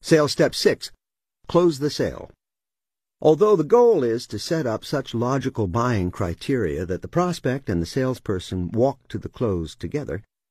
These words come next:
it should also be stated that most people need help in making decisions. I had one client who spent two years deciding whether to hire me to help grow his business. I finally said to him, "Look, you don't need any more information. You already know as much as you're ever going to know. You just need to make a decision."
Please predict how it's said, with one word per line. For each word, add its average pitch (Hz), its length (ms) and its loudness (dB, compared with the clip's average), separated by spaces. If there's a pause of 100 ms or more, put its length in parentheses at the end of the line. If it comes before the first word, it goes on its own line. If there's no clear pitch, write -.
(120)
it 139 160 2
should 170 180 2
also 185 340 0
be 120 120 -4
stated 117 440 -4
that 110 100 -4
most 180 300 0
people 113 320 -2
need 113 260 0
help 107 420 -6
in 76 140 -6
making 87 380 -6
decisions. - 760 -10 (600)
I 113 100 0
had 95 200 -2
one 90 200 -6
client 92 420 -8
who 107 100 -4
spent - 320 -6
two 220 220 -4
years 190 760 -6
deciding 104 400 -6
whether 95 180 -4
to 98 80 -8
hire 101 320 -4
me 78 160 -6
to 87 80 -6
help 95 260 -8
grow 101 260 -2
his 95 200 -6
business. 92 460 -8 (200)
I 123 100 -4
finally 175 240 -2
said 113 260 -6
to 98 80 -8
him, 90 240 -8 (160)
"Look, - 420 -6 (140)
you 175 240 -2
don't 196 240 0
need 107 220 0
any 147 180 -2
more 98 260 -2
information. 104 800 -6
You 156 220 -2
already 123 480 0
know 98 280 0
as - 200 -6
much 139 180 -6
as 87 120 -6
you're 107 180 -2
ever 139 220 -6
going 80 240 -6
to 80 100 -10
know. 90 400 -6
You 165 180 -4
just - 220 -8
need 85 160 -6
to 92 60 -4
make 82 180 -6
a 104 40 -10
decision." 123 600 -8